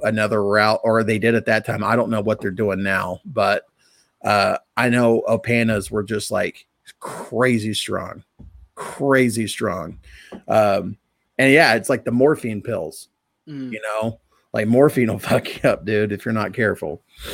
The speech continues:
Speaker 2: Yeah, I never liked Opana. Opana for me was like a, if I couldn't get a Roxy or an Oxy, I got an Opana. And if anything, it was kinda just skeevy that, like, I had to get an Opana because it was like, it's like a,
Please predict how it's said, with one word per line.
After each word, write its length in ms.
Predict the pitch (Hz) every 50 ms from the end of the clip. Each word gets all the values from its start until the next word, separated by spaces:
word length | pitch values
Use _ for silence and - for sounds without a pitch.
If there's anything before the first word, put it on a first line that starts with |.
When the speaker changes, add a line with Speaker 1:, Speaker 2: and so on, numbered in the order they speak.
| - -
Speaker 2:
Yeah, 120 | 170 170
I 60 | 202
never 220 | 226 247 254 269 220
liked 240 | 180 175 185 180 180
Opana. 440 | 156 - - 147 135 131 117 123
Opana 280 | 127 - 170 170 180 175
for 100 | - 190
me 140 | 175 170 170
was 220 | 165 160 151 143
like 200 | 156 147 147 147
a, 120 | 143 107 143
if 120 | 147 -
I 100 | 143 147
couldn't 280 | 147 - 151 151 143 135
get 100 | 147 143
a 60 | 139
Roxy 400 | 135 131 131 131 131 - - 143
or 140 | 131 131 127
an 60 | 123
Oxy, 460 | 120 123 123 123 - - 143 139 131
I 80 | 120 131
got 180 | 127 131 123 127
an 120 | 123 117
Opana. 420 | 110 _ 131 117 110 101 82 73 - _ _ _ _ _ _ - - -
And 120 | 147 156
if 100 | 147 143
anything, 320 | 165 170 170 156 160 165
it 40 | 156
was 140 | 151 147 151
kinda 180 | - 160 151 143
just 240 | 139 131 - - -
skeevy 380 | 160 151 147 131 135 139 135 131
that, 140 | 135 113 120
like, 280 | 131 127 127 127 -
I 140 | 73 107 131
had 160 | 135 131 127
to 80 | 135 139
get 140 | 143 135 131
an 80 | 123
Opana 440 | 120 - 147 127 123 120 117 110 117
because 300 | 131 127 - 131 123 123
it 60 | 131 127
was 160 | 123 123 123
like, 440 | 135 131 127 123 127 123 - - _ _ _ _ _ _ _ _ _
it's 240 | - 170 165 - -
like 220 | 175 175 175 175 185
a, 460 | 175 170 165 165 160 156 156 156